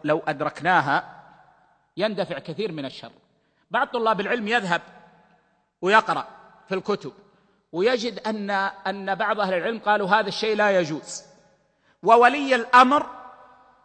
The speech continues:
أمر به وهو يتعلق بالمصالح العامة والنزاع فيه معتبر، الخلاف معتبر، فيقول: "لا، أنا ما أسمع وأطيع لأنه معصية".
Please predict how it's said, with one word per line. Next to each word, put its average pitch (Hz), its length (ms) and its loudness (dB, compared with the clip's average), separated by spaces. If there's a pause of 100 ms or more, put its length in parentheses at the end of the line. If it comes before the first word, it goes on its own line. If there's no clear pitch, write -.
(320)
أمر 262 340 8
به 196 320 0 (120)
وهو 202 300 4
يتعلق 214 640 4
بالمصالح 220 540 0
العامة 269 600 4 (960)
والنزاع 220 600 2
فيه 226 180 -2
معتبر، 208 500 2
الخلاف 208 380 -2
معتبر، 180 460 -4 (1040)
فيقول: 214 320 -6
"لا، 202 200 4
أنا 196 100 2
ما 208 220 2
أسمع 185 260 -4
وأطيع 170 440 -4
لأنه 185 400 0
معصية". 135 480 -4